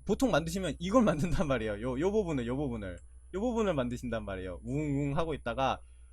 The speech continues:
퍽 때리는 것만 만드신단 말이에요. 그-, 그러면은 지금 이 전체적인 영상보다는 이, 이 전체적인 이 앞에 이, 이게 있는 것보다는 힘이 덜 하겠죠.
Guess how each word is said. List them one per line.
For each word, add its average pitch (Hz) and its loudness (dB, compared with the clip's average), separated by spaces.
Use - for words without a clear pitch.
퍽 - 6
때리는 302 4
것만 214 4
만드신단 101 -4
말이에요. 80 -16
그-, 160 -8
그러면은 208 4
지금 185 -2
이 143 -6
전체적인 151 -2
영상보다는 101 -6
이, 143 -4
이 165 -4
전체적인 143 -2
이 110 -6
앞에 160 -2
이, 104 -8
이게 160 -6
있는 139 -2
것보다는 104 -8
힘이 208 -8
덜 135 -4
하겠죠. 87 -6